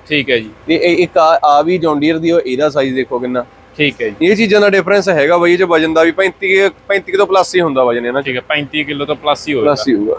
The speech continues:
Speaker 1: ਤੇ ਜੇ weight ਦੀ ਗੱਲ ਕਰੀਏ ਟਰੈਕਟਰਾਂ ਦੇ ਫਰੰਟ weight ਦੀ, ਤੇ ਬਈ ਇਹਦੇ ਵਿੱਚ ਆਪਣਾ ਕੀ ਖਾਸ ਹੈ, ਇਹ ਵੀ ਜ਼ਰੂਰ ਦੱਸਿਓ।
Speaker 2: ਇਹ ਦੇਖੋ ਜੀ, ਜਿਹੜੇ weight ਤੁਸੀਂ ਦੇਖ ਰਹੇ ਹੋ, ਇਹਦੇ ਵਿੱਚ ਖਾਸੀਅਤ ਇਹ ਹੈ
Speaker 1: ਹਾਂਜੀ।
Speaker 2: ਕਿ ਇਹਨੂੰ ਸਾਹਮਣੇ ਖੜ ਕੇ ਬੰਦਾ ਇਹ ਨਹੀਂ ਜੱਜ ਕਰ ਸਕਦਾ ਵੀ ਇਹ 'ਚ ਵਜ਼ਨ ਕਿੰਨਾ ਹੈ।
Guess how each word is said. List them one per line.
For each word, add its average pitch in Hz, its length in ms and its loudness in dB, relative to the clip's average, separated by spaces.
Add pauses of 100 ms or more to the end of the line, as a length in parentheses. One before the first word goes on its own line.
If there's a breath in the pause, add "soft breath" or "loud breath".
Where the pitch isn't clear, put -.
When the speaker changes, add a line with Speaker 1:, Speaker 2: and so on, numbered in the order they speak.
(120)
Speaker 1:
ਤੇ 156 140 0
ਜੇ 151 160 0
weight 151 320 -2
ਦੀ 175 140 -2
ਗੱਲ 156 180 -2
ਕਰੀਏ 156 240 -2
ਟਰੈਕਟਰਾਂ 151 380 -2
ਦੇ 160 80 -2
ਫਰੰਟ 180 400 -4
weight 143 320 -2
ਦੀ, 120 160 -10 (560)
ਤੇ 151 100 0
ਬਈ 156 400 -2
ਇਹਦੇ 180 200 -4
ਵਿੱਚ 165 160 -2
ਆਪਣਾ 170 260 -4
ਕੀ 180 240 -6
ਖਾਸ 117 300 0
ਹੈ, 135 60 0
ਇਹ 147 60 -2
ਵੀ 143 80 -12
ਜ਼ਰੂਰ 107 300 -14
ਦੱਸਿਓ। 107 280 -2
Speaker 2:
ਇਹ 202 60 4
ਦੇਖੋ 208 300 0
ਜੀ, 208 440 0 (320)
ਜਿਹੜੇ 180 260 0
weight 185 260 2
ਤੁਸੀਂ 175 280 -2
ਦੇਖ 165 200 2
ਰਹੇ 165 140 2
ਹੋ, 165 80 2
ਇਹਦੇ 175 180 0
ਵਿੱਚ 190 140 2
ਖਾਸੀਅਤ 170 500 0
ਇਹ 156 160 2
ਹੈ 180 240 2 (300)
Speaker 1:
ਹਾਂਜੀ। 123 180 -4
Speaker 2:
ਕਿ 185 80 4
ਇਹਨੂੰ 196 180 4
ਸਾਹਮਣੇ 190 340 0
ਖੜ 175 160 0
ਕੇ 196 120 -2
ਬੰਦਾ 180 240 2
ਇਹ 180 100 2
ਨਹੀਂ 185 100 2
ਜੱਜ 147 200 0
ਕਰ 147 160 0
ਸਕਦਾ 156 340 2
ਵੀ 156 160 2
ਇਹ 151 60 2
'ਚ 165 80 -6
ਵਜ਼ਨ 135 300 0
ਕਿੰਨਾ 110 220 -6
ਹੈ। 98 100 -12